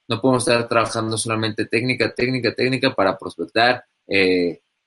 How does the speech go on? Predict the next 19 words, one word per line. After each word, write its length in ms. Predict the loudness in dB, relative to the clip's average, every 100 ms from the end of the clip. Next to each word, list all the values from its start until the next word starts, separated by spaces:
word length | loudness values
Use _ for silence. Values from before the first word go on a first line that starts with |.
| _ _ _ -2
y 420 | 2 4 6 4
obviamente 360 | 4 0 -2
hacer 200 | 0 0
cierres 520 | 0 2 4 4 0 0
o 40 |
volvernos 320 | -4 -4 -6
expertos 540 | -8 -6 -4 -2 -4 -6
en 80 | -8
lo 80 |
que 100 | -6
es 60 | -6
el 100 | -6
proceso 420 | -6 -6 -4 -2
de, 280 | 0 -2 -4
el 160 | -8 -4
negocio 340 | -2 -2 -4
de 60 | -8
network 220 | -6 -2
marketing. 460 | 0 -2 -6 -8